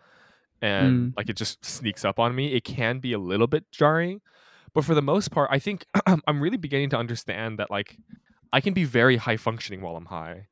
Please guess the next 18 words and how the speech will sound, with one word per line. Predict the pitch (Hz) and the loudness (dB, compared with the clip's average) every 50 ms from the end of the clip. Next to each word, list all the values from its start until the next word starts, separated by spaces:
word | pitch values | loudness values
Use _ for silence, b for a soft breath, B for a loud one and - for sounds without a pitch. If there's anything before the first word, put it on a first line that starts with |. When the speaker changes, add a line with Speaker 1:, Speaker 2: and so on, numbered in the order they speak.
| b b b b b b b b b | b b b b b b b b b
Speaker 1:
Like, | - 131 127 127 120 - | -4 -4 -4 -2 2 4
yes, | 127 143 233 135 | 6 6 6 4
Speaker 2:
Mm. | 131 127 120 117 120 - _ _ - 131 | 2 2 0 -2 -6 -10 _ _ 0 2
Speaker 1:
I | 131 | 2
recognize | 120 120 123 - 147 131 131 127 135 147 143 | 4 4 2 2 0 -2 0 0 0 0 2
that | 135 123 113 | 0 0 -2
if | 117 - 131 | -2 -2 0
you, | 131 120 117 - _ _ _ _ _ _ _ _ - | -2 -2 -4 -8 _ _ _ _ _ _ _ _ -6
if | 139 127 - | -4 -4 0
you, | 120 | 0
again, | 131 131 135 131 117 | 0 2 2 2 0
it's | 113 - - | 0 0 0
like, | 139 127 - | -2 -2 0
it's | - 135 - 156 | -2 0 0 2
about | 135 - 147 190 185 - | 4 4 4 4 4 -2
following | - - 123 131 131 143 147 131 | -4 0 2 2 2 2 2 0
the | 123 | -2
fractal | - - - 117 110 110 - - - 113 95 92 90 | -4 -2 0 0 0 0 -2 -6 -6 -4 -2 -4 -4